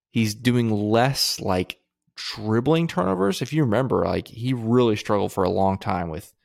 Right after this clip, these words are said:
ball slipping out of his hand, ball dribbling off his foot, whatever it might be. He's cleaned that up a lot. And so I think picking your times to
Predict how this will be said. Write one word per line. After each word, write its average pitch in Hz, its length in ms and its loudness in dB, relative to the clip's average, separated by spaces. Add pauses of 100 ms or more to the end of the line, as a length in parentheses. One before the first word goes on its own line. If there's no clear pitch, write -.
(580)
ball 104 160 2
slipping 104 300 -2
out 95 80 2
of 95 60 -2
his - 140 -4
hand, 139 420 0 (220)
ball - 260 -4
dribbling 98 320 0
off 95 100 -2
his - 140 -10
foot, 131 460 0
whatever 107 260 -2
it 95 60 -4
might 95 260 -6
be. 104 340 -4 (480)
He's 123 140 -2
cleaned 131 240 0
that 107 100 2
up - 80 -6
a 82 60 -2
lot. 87 520 -2 (200)
And 104 100 -6
so 101 180 2
I 110 120 2
think - 380 -4 (1000)
picking 147 240 0
your 151 120 2
times 135 680 -4 (380)
to 147 140 -2